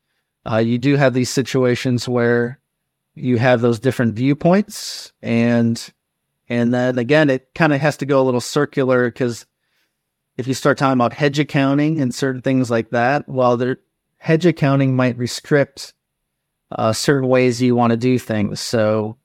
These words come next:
you, if you're a U S dollar company with all your Euro, Euro revenue in a Euro entity, and you're viewing that Euro revenue as a risk, well,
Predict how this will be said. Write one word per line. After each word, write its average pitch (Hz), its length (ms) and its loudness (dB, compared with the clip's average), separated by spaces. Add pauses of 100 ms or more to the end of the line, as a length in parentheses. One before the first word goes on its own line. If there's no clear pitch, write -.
(120)
you, 127 220 -6 (460)
if - 260 -8
you're 143 120 6
a 135 60 4
U 139 180 2
S 139 140 2
dollar 131 280 2
company 123 840 0
with 123 340 -6 (440)
all 139 280 4
your 139 200 2
Euro, 143 440 2
Euro 143 460 2
revenue 131 560 2
in 120 120 2
a 117 40 0
Euro 131 500 2
entity, 117 640 -2 (880)
and 117 480 -2 (320)
you're 143 340 2
viewing 147 440 2
that 127 220 0
Euro 135 360 2
revenue 127 500 2
as 117 200 -2
a 113 100 -2
risk, 117 500 -2 (920)
well, 127 360 2